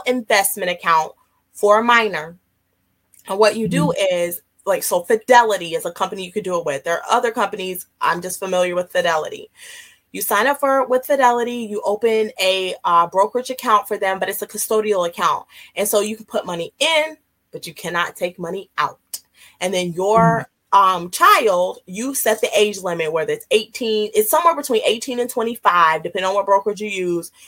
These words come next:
Speaker 1: what age that they're able to access that money.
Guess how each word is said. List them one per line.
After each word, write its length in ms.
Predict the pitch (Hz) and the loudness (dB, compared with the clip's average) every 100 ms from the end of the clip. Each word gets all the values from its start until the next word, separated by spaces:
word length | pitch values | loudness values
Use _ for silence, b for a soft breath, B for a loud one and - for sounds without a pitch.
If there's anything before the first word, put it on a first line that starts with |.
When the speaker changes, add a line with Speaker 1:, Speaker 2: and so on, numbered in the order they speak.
| b _ | b _
Speaker 1:
what 260 | 180 240 - | 2 2 4
age 260 | 208 214 208 | 2 0 -2
that 200 | 156 - | -4 2
they're 240 | 240 254 | 4 4
able 280 | 233 202 185 | 2 2 -2
to 120 | 196 - | -6 0
access 580 | 185 180 - - 160 - | 0 0 -6 -6 -6 -6
that 260 | - 160 - | 0 0 0
money. 380 | 170 165 - | -4 -6 -8